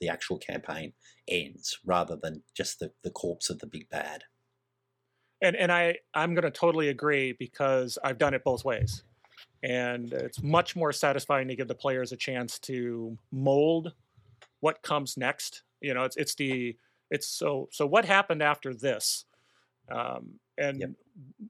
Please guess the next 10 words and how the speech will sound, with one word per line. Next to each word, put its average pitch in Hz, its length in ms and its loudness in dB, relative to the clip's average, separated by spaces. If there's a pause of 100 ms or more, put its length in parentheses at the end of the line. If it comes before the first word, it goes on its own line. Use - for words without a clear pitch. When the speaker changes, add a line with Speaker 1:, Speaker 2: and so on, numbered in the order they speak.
(140)
Speaker 2:
one 170 180 6
of 170 60 4
the 165 60 4
campaigns 156 460 2
I 139 100 4
did 139 300 2
with 131 260 -2 (100)
the, 127 400 -2
uh, 120 300 -2 (260)
post-apocalypse, 160 920 2